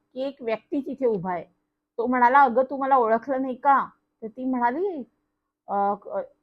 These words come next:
तुम्ही माझे पती नव्हे, त्यांना तर कुष्ठरोग आहे." तर त्याने दाखवला, "हा बघ, माझा या हाताची बोटं अजूनही झडलेली आहेत,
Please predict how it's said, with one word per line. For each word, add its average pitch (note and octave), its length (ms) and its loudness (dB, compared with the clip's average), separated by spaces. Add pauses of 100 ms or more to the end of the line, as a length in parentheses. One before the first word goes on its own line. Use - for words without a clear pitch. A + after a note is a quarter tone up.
(140)
तुम्ही A#3+ 240 2
माझे D4 260 0
पती B3+ 340 -2
नव्हे, C#4 280 0
त्यांना A#3 320 -4
तर C#4 120 -2
कुष्ठरोग C4 640 -2
आहे." F3 100 -4
तर E3+ 120 -14
त्याने A#3 220 -10
दाखवला, B3 360 2
"हा B3 160 6
बघ, B3+ 280 0
माझा A3+ 300 2
या G#3+ 80 2
हाताची G#3+ 480 -4
बोटं G3 280 -6
अजूनही G3 380 -8
झडलेली F#3+ 540 -6
आहेत, G3 300 -4